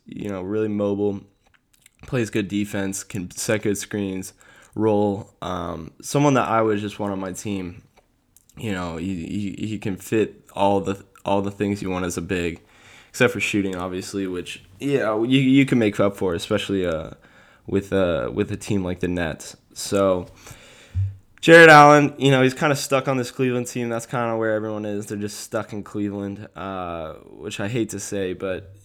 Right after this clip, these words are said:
eh, we'll, we'll see what happens. Um, I don't know if they're gonna keep giving this backcourt time or if they're gonna try to make some moves and, you know, either go through the draft or trade or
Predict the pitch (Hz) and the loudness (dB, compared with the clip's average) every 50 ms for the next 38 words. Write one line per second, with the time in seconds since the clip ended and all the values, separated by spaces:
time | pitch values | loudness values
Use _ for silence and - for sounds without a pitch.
0 | - - 80 92 95 90 87 90 90 90 92 98 101 113 123 123 120 113 120 127 | -20 -18 -16 -14 -12 -12 -12 -12 -12 -14 -14 -14 -10 -6 -4 -4 -2 -2 -2 0
1 | 131 135 135 139 - 139 123 113 110 101 113 117 110 95 98 - - 92 92 90 | 0 0 0 -2 -2 0 0 2 2 0 0 -2 -2 -2 -4 -4 -8 -10 -10 -12
2 | - 95 - - 85 90 95 92 92 92 98 - - 92 101 104 101 98 98 95 | -14 -14 -12 -12 -10 -8 -8 -8 -8 -8 -10 -8 -8 -6 -4 -2 -2 -2 -2 -2
3 | 95 98 98 92 92 90 90 - - 104 98 98 - 101 98 98 95 92 92 95 | -2 -4 -6 -6 -6 -8 -8 -6 -4 -6 -4 -2 -2 -2 -2 -2 -2 -6 -8 -10
4 | - _ _ - - - - - _ - 101 104 101 - 117 110 107 107 - - | -14 _ _ -20 -20 -20 -20 -20 _ -2 -2 -2 2 4 6 8 8 6 4 2
5 | - 110 104 98 - - 127 120 120 117 113 113 113 110 104 - 90 101 101 98 | 0 0 0 0 -2 -4 -2 0 0 2 2 0 -2 -2 -4 -6 -6 -4 -2 -2
6 | 95 92 87 78 90 98 95 - 98 98 92 95 92 92 - - 98 90 92 90 | -2 -2 -4 -4 -6 -6 -6 -6 -6 -6 -6 -6 -8 -8 -8 -8 -6 -6 -6 -6
7 | 87 90 90 - - 87 92 95 92 92 92 90 90 87 85 92 - - - - | -8 -8 -10 -10 -10 -10 -8 -6 -6 -6 -6 -4 -6 -6 -8 -10 -14 -16 -14 -14
8 | 85 85 82 82 80 80 80 78 - - - - - - 87 87 85 87 85 85 | -12 -12 -12 -12 -12 -12 -14 -14 -16 -16 -18 -16 -12 -12 -10 -8 -8 -8 -6 -6
9 | 85 82 73 - - _ _ - 98 90 - - - 92 90 82 95 104 95 87 | -8 -10 -10 -12 -16 _ _ -8 -6 -6 -6 -8 -8 -8 -8 -6 -6 -6 -6 -6
10 | 85 87 87 85 - - 95 90 - - - - 95 87 85 82 82 85 - - | -6 -6 -8 -8 -10 -10 -10 -10 -12 -14 -10 -8 -6 -4 -4 -4 -4 -6 -6 -8
11 | - - - | -10 -10 -12